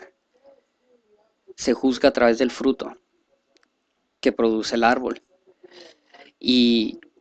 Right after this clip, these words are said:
se ha enviado una espada de doble,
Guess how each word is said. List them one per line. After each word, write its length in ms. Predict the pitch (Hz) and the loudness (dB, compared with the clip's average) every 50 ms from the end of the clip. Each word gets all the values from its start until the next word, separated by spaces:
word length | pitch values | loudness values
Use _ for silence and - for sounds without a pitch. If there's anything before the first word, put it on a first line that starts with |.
| _ _ _ _ _ _ _ _ _ _ _ _ _ _ _ - | _ _ _ _ _ _ _ _ _ _ _ _ _ _ _ -14
se 240 | - - - 123 120 | -8 -2 0 2 2
ha 60 | 120 | 4
enviado 600 | 123 123 127 131 131 127 131 131 139 135 - - - | 2 2 2 4 4 4 4 2 0 -2 -4 -4 -4
una 240 | - 127 120 120 127 | -2 0 0 0 0
espada 520 | 120 - - - 131 120 123 127 127 123 | -2 -4 -2 2 2 4 4 4 2 2
de 120 | 120 120 107 | 0 0 0
doble, 680 | 113 113 113 117 117 120 120 117 110 107 117 - - | 0 0 0 2 2 2 2 2 2 0 -4 -10 -16